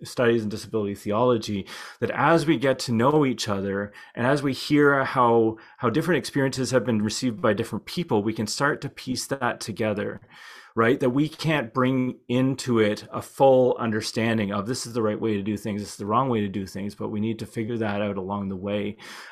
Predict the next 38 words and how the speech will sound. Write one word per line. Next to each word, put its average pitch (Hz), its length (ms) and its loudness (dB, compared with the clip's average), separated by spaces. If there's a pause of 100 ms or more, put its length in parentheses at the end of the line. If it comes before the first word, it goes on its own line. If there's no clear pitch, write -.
(120)
Uh, 101 280 0
and 110 160 0
none 110 240 2
of 110 120 -2
us 107 280 0
have, 104 260 -2
have 98 240 -4
the 104 80 -6
full 101 220 -6
picture - 400 -8
of 92 100 -4
that. 98 260 -4 (520)
Um, 107 420 4 (320)
so - 160 4
yeah, 151 240 8
I 123 80 4
certainly, 143 520 4
uh, 98 120 -4 (360)
and 117 140 -2
it 113 140 -4
seems 117 200 0
like 110 160 0
the 113 240 0
obvious 113 380 -4
Sunday 113 240 0
school 107 260 -4
answer, 107 380 -4
but 110 160 -4
I 113 60 0
certainly 123 340 0
look 117 300 -2
to, 110 480 0 (100)
uh, 101 440 -8
to - 140 -10
Jesus 117 500 -2
in 123 180 -2
that. 127 340 -4 (540)
And 117 420 2